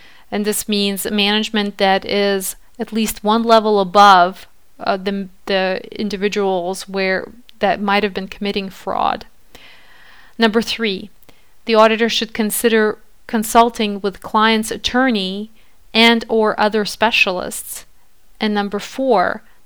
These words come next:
the auditor should consider implications in other audit areas.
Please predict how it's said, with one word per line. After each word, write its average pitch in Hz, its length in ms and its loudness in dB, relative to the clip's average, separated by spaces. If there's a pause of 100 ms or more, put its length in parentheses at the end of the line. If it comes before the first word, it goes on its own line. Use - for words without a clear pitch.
(160)
the 190 120 -6
auditor 202 340 0
should - 240 -8
consider 202 460 -4
implications 226 1120 -2 (180)
in 214 220 -4
other 220 340 2
audit 208 360 2
areas. - 680 -6